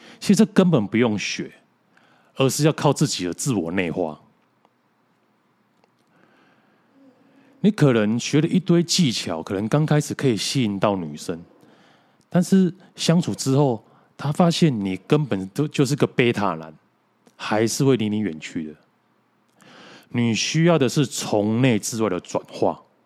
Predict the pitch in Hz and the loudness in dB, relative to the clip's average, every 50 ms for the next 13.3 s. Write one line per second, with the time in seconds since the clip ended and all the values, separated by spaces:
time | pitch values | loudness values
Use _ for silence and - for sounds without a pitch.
0 | _ _ _ _ _ _ _ _ _ _ _ _ _ _ - - 190 180 196 196 | _ _ _ _ _ _ _ _ _ _ _ _ _ _ 0 0 2 2 2 2
1 | - 185 147 135 123 - 139 - 104 95 90 - 123 107 98 90 85 82 - _ | 2 2 2 2 0 -2 0 0 0 0 2 2 0 0 0 -4 -6 -8 -10 _
2 | _ _ _ _ _ _ _ _ _ _ _ _ _ _ _ _ _ _ - - | _ _ _ _ _ _ _ _ _ _ _ _ _ _ _ _ _ _ 0 0
3 | 151 135 190 - 190 185 156 - - 165 165 170 131 120 110 - 139 123 - 135 | 2 2 2 2 2 2 2 4 4 4 4 4 2 -2 -2 0 -2 -2 -2 -2
4 | 120 123 127 123 123 120 - 107 104 - - 87 82 80 - 104 92 80 78 78 | 0 0 0 2 2 0 2 0 -2 0 -2 -4 -4 -2 -2 -2 -2 -2 -4 -10
5 | - _ _ _ _ _ _ _ _ _ _ _ _ _ _ _ _ _ _ _ | -16 _ _ _ _ _ _ _ _ _ _ _ _ _ _ _ _ _ _ _
6 | _ _ - 139 139 127 147 180 165 - 165 170 170 160 135 - - - - 107 | _ _ 0 2 2 4 4 4 4 4 0 2 2 2 0 0 -2 -4 -2 -2
7 | 113 113 110 107 113 107 87 87 101 104 95 90 85 87 76 78 - - - 90 | 0 0 0 0 2 2 2 2 2 2 2 0 -2 -4 -6 -6 -8 -8 -6 -6
8 | 82 82 85 _ _ _ _ _ _ _ _ _ _ _ _ _ _ _ - - | -6 -8 -10 _ _ _ _ _ _ _ _ _ _ _ _ _ _ _ -6 0
9 | - 175 135 127 147 147 - - 135 135 120 110 107 - - 113 95 87 82 80 | 2 2 2 2 0 0 0 -2 -2 0 0 -2 -2 -4 -6 -6 -6 -6 -6 -8
10 | - - 104 87 90 87 82 82 85 92 - _ _ _ _ _ _ _ _ _ | -6 -4 -4 -4 -4 -6 -10 -10 -12 -16 -20 _ _ _ _ _ _ _ _ _
11 | _ _ _ _ _ _ _ _ - - - _ _ - - 147 135 127 123 123 | _ _ _ _ _ _ _ _ -20 -20 -20 _ _ 0 2 4 4 4 4 4
12 | - 107 - - - 127 117 120 104 - 95 90 85 120 127 110 92 87 78 78 | 2 0 0 0 0 0 2 0 0 -2 -4 -2 0 2 2 2 2 0 -4 -6
13 | 80 78 76 76 78 73 | -8 -10 -10 -14 -16 -20